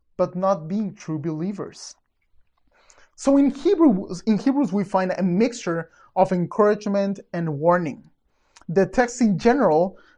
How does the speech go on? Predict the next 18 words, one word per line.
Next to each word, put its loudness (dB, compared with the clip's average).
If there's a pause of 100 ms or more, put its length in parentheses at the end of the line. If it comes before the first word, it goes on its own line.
(120)
presents 0
the -4
superiority 0
of -6
Christ 2 (120)
in 2 (140)
every 0
sense. -8 (420)
The 2
epistle 0
presents -2
a -6
section -4
of -4
encouragement, -2 (340)
persevere 2
in 2
Christ. 0